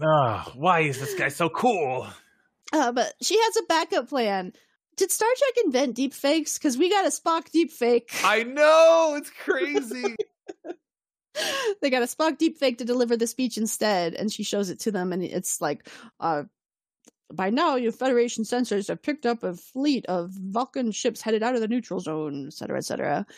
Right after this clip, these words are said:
Speaker 2: And, uh, <laughs> she's like, "We were hoping for an interactive Spock instead, but this will just have to do."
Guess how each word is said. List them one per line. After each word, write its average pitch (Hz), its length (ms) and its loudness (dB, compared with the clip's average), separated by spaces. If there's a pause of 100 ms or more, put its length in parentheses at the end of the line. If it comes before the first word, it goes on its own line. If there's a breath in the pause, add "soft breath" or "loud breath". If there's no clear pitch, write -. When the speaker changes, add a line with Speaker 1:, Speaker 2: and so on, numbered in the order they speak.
(260 soft breath)
Speaker 2:
And, 202 280 -2
uh, 170 460 -2
<laughs> 220 260 -4
she's 247 200 0
like, 226 160 0
"We 247 120 -2
were 233 80 2
hoping 233 340 0
for 196 80 -8
an 185 80 -6
interactive 247 500 -2
Spock 208 280 -4
instead, 208 320 -2
but 196 100 -10
this 240 140 0
will 202 100 -4
just 208 160 -8
have 202 180 -2
to 180 80 -10
do." 170 300 -10